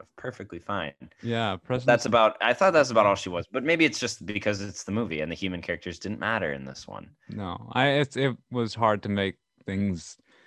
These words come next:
Speaker 2: really matter, um, on a, I guess, terrestrial level. Um, Millie Bobby Brown was born, uh, February nineteenth. Same, I'm a, also a February as well. So,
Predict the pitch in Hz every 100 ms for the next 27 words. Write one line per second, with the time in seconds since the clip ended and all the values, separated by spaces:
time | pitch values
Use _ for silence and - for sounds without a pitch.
0 | _ _ _ _ _ 127 113 110 113 107
1 | 104 110 110 107 - 110 101 98 101 87
2 | 85 113 107 101 101 101 95 - _ _
3 | _ 107 104 98 - - _ - - 107
4 | 98 - 98 95 95 95 92 92 101 92
5 | - _ _ 101 101 95 92 95 - -
6 | _ _ - 107 104 117 107 110 110 98
7 | 107 107 107 107 - 104 95 95 - -
8 | 104 92 _ - 110 104 104 104 101 147
9 | 165 - 113 113 117 - 165 - 110 104
10 | 98 104 104 98 92 - 98 - 92 92
11 | 98 92 92 90 92 98 95 95 98 87
12 | - 110 - - 95